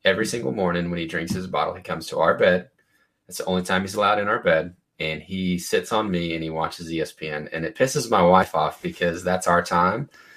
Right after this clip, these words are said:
And I'm the only one he grabs for now. And it drives her nuts 'cause he is obsessed with me. He's a daddy's boy. But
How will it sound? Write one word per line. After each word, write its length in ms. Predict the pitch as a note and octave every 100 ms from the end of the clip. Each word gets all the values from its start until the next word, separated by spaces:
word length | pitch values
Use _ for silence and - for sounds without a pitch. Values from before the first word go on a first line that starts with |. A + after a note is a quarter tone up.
| - _
And 400 | G2 F#2+ F#2 F2+ _
I'm 220 | F#2+ G#2+
the 120 | G#2 G2
only 180 | A2+
one 180 | G#2+ G#2+
he 100 | G#2
grabs 360 | E2+ A2+ F2+ -
for 180 | A2+ A2
now. 320 | A2 A#2+ B2
And 160 | G2
it 240 | F2+ E2 F#2
drives 420 | - F#2 F2+ F2+
her 100 | F#2
nuts 280 | E2 F2 F2+
'cause 180 | F#2 F2+
he 100 | F2+
is 100 | F2
obsessed 460 | D#2+ - E2 -
with 160 | G2 -
me. 240 | G#2+ A2 - - - _
He's 100 | G#2+
a 60 | F#2
daddy's 360 | F2+ D#2 F2+ F2+
boy. 420 | F#2 G2+ A2 A2
But 360 | G2 F#2+ F#2 -